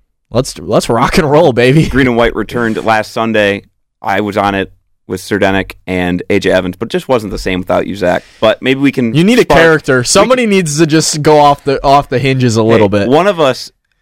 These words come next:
Speaker 2: in that group bet on twelve-year-olds in the Little League World Series during Gambling Corner.
Speaker 1: I
Speaker 2: won't,
Speaker 1: wonder
Speaker 2: I
Speaker 1: who
Speaker 2: won't,
Speaker 1: it
Speaker 2: I won't
Speaker 1: was.
Speaker 2: name names, but anyways, if you wanna listen to that, all that, the Green and White Report, all those episodes are po-, posted on our website and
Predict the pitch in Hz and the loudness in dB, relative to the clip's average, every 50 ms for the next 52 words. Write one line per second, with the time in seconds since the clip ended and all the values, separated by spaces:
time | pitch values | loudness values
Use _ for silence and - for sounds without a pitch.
0 | _ - 139 135 127 120 117 113 - 120 113 110 - - 123 117 117 110 104 104 | _ -2 0 2 2 2 0 0 0 0 0 0 0 0 0 2 2 2 0 0
1 | 101 90 - - 127 123 110 113 104 101 98 92 107 101 98 98 98 95 95 95 | -2 -4 -2 0 0 0 0 0 0 0 0 0 -2 -4 -2 -2 0 0 0 0
2 | 95 95 92 - - 113 104 98 90 - 95 92 90 87 98 98 95 95 95 90 | 0 0 -2 -2 -2 0 0 0 0 -2 -2 -2 -2 0 0 0 0 0 -2 -4
3 | 82 - 87 85 82 82 87 92 - _ _ _ _ _ - - 123 143 147 180 | -4 -4 -4 -4 -4 -4 -6 -8 -12 _ _ _ _ _ -2 0 2 4 4 4
4 | 202 214 202 180 165 175 180 190 185 170 160 165 180 175 156 131 127 127 123 113 | 2 2 2 2 4 4 4 4 4 4 4 4 4 4 4 2 2 2 0 0
5 | 110 110 110 110 101 95 92 95 92 - - 131 117 113 110 107 101 98 98 95 | 0 0 0 0 0 0 -2 -4 -6 -4 -2 0 2 2 2 0 0 0 0 0
6 | 92 - - 120 117 127 131 131 123 120 120 - 127 117 107 110 110 110 113 - | -2 -4 -6 -4 -2 0 0 0 0 0 -2 -2 -2 -2 0 2 2 0 0 -2
7 | - _ _ _ _ _ - - 107 101 104 104 98 - 107 110 104 98 - _ | -6 _ _ _ _ _ -6 -2 0 0 0 -2 -2 0 0 0 0 0 -2 _
8 | - 107 95 123 120 113 107 101 107 - - 107 - - 110 107 101 - - 104 | -8 -4 -2 0 0 2 2 2 0 0 -2 -4 -4 -2 0 0 0 0 0 0
9 | 95 104 95 - 107 - - 113 104 95 101 98 92 - - - 101 - - - | 0 -2 -2 -4 -6 -6 -4 -4 -4 -2 0 -2 -2 -2 -2 -4 -4 -4 -4 -10
10 | _ _ _ - - 113 104 - - 107 98 95 95 92 101 104 101 - - 117 | _ _ _ -6 -4 -4 -2 0 -2 -2 0 0 2 2 2 2 0 0 -2 0
11 | 98 95 92 - - 92 92 92 92 92 101 | 0 0 -2 -4 -4 -4 -2 -2 -2 -4 -6